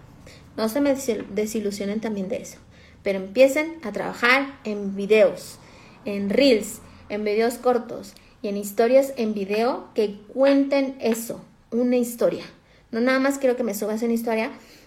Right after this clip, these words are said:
que es el clásico que todo el mundo, que todo el mundo hace,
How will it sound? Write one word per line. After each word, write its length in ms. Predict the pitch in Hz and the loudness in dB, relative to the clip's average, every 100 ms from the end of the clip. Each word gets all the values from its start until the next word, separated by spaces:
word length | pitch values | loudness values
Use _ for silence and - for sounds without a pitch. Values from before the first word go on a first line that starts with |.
| _ _ | _ _
que 160 | 247 | 8
es 140 | 240 247 | 8 8
el 160 | 277 | 4
clásico 600 | 277 285 277 277 269 254 | 4 4 6 4 0 0
que 120 | 254 233 | 0 -2
todo 160 | 220 | -2
el 100 | 226 | 0
mundo, 240 | 226 214 220 - - | 0 0 -2 -4 -10
que 100 | 220 | -6
todo 100 | 220 | -2
el 60 | |
mundo 160 | 226 233 | 0 2
hace, 360 | 247 269 262 | 2 2 0